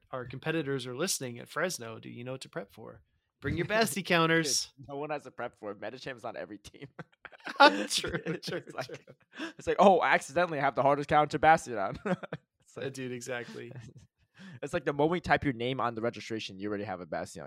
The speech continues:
Speaker 2: counter, you know? <laughs>
Speaker 1: Mm-hmm, mm-hmm, mm-hmm, mm-hmm.
Speaker 2: Uh, so Who Is Josh says, "Zionic was the first YouTuber subscribed,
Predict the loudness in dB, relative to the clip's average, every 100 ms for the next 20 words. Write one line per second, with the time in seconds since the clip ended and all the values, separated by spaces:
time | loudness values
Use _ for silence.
0 | -12 -14 -14 -16 -16 -16 -14 -16 -12 -12
1 | -10 -12 -14 -14 -14 -16 -16 -16 -16 -16
2 | -16 -16 -16 -12 -8 -6 -6 0 6 10
3 | 12 12 12 10 10 8 4 6 6 10
4 | 10 8 6 6 6 8 8 8 4 2
5 | 4 4 4 2 10 10 10 6